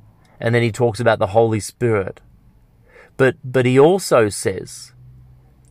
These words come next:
that he has a bride in Song of Songs in Revelation twenty-one. He says, "You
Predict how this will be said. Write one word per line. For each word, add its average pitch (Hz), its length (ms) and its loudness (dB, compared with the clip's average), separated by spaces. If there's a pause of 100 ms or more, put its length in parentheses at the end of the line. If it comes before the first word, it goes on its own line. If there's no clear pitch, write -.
(100)
that 117 180 0
he 120 100 2
has 110 220 0
a 104 60 -2
bride 123 580 -2 (540)
in 110 160 -4
Song 123 340 0
of 107 100 -4
Songs 120 640 -8 (300)
in 117 160 -2
Revelation 107 680 0
twenty-one. 104 760 -6 (2250)
He 127 160 -2
says, 120 420 -2
"You 147 640 -2